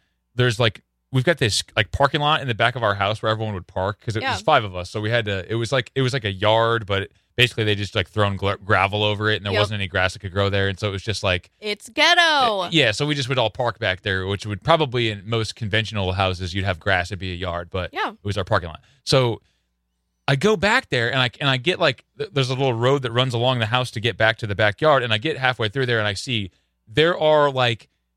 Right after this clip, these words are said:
Speaker 1: seven cars back there. And there's only five of us, and usually one of us parks in the driveway itself. There aren't seven spots. I mean, you could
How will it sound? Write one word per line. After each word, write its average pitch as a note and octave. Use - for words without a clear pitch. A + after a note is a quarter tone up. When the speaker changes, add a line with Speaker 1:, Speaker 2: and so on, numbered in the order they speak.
Speaker 1:
seven F#3
cars B2
back E2
there. -
And B2
there's C#3
only F3
five F3+
of C#3
us, B2+
and B2+
usually D#3+
one B2+
of B2+
us B2+
parks B2+
in B2
the A#2
driveway A2+
itself. G2+
There D3+
aren't F3+
seven C3
spots. -
I -
mean, B2+
you C#3
could F#2+